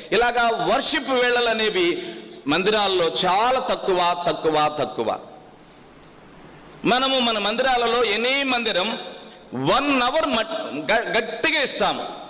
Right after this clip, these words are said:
వ్యక్తిగతంగా వర్షిప్ చేయడానికి, పాటతో సహా ఒక గంట.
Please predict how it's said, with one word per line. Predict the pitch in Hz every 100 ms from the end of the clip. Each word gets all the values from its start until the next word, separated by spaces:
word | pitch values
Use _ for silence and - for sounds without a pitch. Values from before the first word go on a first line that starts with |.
| -
వ్యక్తిగతంగా | 165 185 262 277 247 226
వర్షిప్ | 214 185 180 208 165
చేయడానికి, | 160 151 131 117 -
పాటతో | 156 190 202 190
సహా | 170 165 165 160 - - - - -
ఒక | 147
గంట. | 160 120 190 233 254